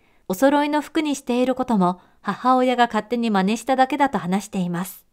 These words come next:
さらに榊原さんは、松下さんと同じ美容室に通い、同じ美容師を指名しているそうです。娘がまだ独身であることも心配しており、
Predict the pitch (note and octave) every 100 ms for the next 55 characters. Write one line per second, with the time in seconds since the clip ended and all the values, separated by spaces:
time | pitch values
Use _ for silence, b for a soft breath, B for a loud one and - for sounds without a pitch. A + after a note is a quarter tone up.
0 | _ _ _ _ _ _ _ - D4 D4+
1 | A#3+ - G3+ B3+ D4+ D4 C#4 C4 A3 G3
2 | F3 F3 _ - F#3 F#3+ C#4+ D4 C#4 C4+
3 | A3+ G3+ F3+ F#3 G3+ G3+ G3 G#3+ A3+ -
4 | F#3+ F3+ E3+ E3 E3+ E3+ - _ _ -
5 | F#3+ A#3+ C4 A#3+ A#3+ C#4 C#4+ B3 G3 -
6 | F3+ G#3+ - A3+ A3+ A3 - A3+ F3+ F3+
7 | - - _ _ _ _ _ _ _ _
8 | _ _ - G#3+ A3 D#4+ F4 C#4 G#3+ C4
9 | A3 F#3 - - C#4 C#4+ D4+ D4 B3+ G#3
10 | F#3 - G#3+ A#3 A#3 A3+ - A#3 A3+ F#3
11 | -